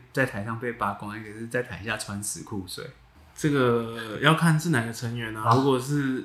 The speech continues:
Speaker 2: 艾娜的话，
Speaker 1: 被他扒光是可以的。
Speaker 2: 这是可以的。那如果是眼镜仔的话，也不能这样讲，大家各有所好。
Speaker 1: 没错。
Speaker 2: 不要害我啊。
Speaker 1: 不要被眼镜仔的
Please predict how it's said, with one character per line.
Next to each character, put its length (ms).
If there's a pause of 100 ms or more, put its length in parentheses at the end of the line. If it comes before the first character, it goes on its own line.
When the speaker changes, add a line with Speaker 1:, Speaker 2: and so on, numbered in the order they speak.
(140)
Speaker 2:
艾 220
娜 200
的 140
话， 520 (540)
Speaker 1:
被 100
他 140
扒 160
光 220
是 80
可 180
以 40
的。 100
Speaker 2:
这 160
是 20
可 160
以 100
的。 100 (220)
那 200
如 100
果 160
是 340 (100)
眼 180
镜 200
仔 220
的 100
话， 300
也 120
不 120
能 140
这 80
样 180
讲， 160 (160)
大 100
家 300
各 80
有 180
所 220
好。 300
Speaker 1:
没 160
错。 320
Speaker 2:
不 60
要 200 (220)
害 120
我 40
啊。 60
Speaker 1:
不 20
要 40
被 120
眼 200
镜 160
仔 160
的 80